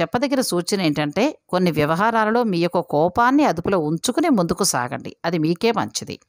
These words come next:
బంధుమిత్రుల ఆగమనం ఆనందాన్ని కలిగిస్తుంది. మీ ఇంటిలో శుభకార్యాలు నిర్వహిస్తారు.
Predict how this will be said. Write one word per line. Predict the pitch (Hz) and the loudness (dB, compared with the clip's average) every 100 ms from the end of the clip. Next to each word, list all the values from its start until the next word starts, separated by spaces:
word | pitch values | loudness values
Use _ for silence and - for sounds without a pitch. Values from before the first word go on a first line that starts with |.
| _ _ _ _ - _ | _ _ _ _ -20 _
బంధుమిత్రుల | 175 180 226 294 339 285 294 | -2 0 2 2 2 0 0
ఆగమనం | 233 170 185 214 220 254 | 2 0 0 -2 -2 -2
ఆనందాన్ని | - 165 190 202 208 240 | -2 0 0 -2 -2 -2
కలిగిస్తుంది. | 160 131 113 - - 117 - - _ _ - _ | -4 -6 -6 -8 -8 -10 -12 -12 _ _ -20 _
మీ | 220 | 0
ఇంటిలో | 269 233 240 320 330 | 2 2 2 2 2
శుభకార్యాలు | 302 196 208 226 220 196 185 175 202 | 2 0 -2 0 0 0 0 -2 -2
నిర్వహిస్తారు. | 233 139 123 123 120 - 120 107 | -2 -4 -4 -8 -8 -8 -8 -8